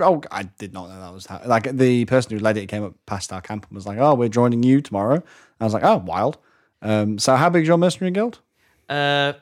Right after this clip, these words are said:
Speaker 2: we are currently nineteen,
Speaker 1: So
Speaker 2: I think,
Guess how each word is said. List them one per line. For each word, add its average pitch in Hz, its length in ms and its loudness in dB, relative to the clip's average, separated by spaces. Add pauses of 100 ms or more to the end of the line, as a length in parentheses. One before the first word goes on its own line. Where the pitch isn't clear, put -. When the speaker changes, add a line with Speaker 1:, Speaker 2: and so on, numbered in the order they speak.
(360)
Speaker 2:
we 147 300 -2
are 135 280 4
currently 190 760 -8 (460)
nineteen, 151 880 -4
Speaker 1:
So 131 120 -2
Speaker 2:
I 123 60 0
think, 123 280 -8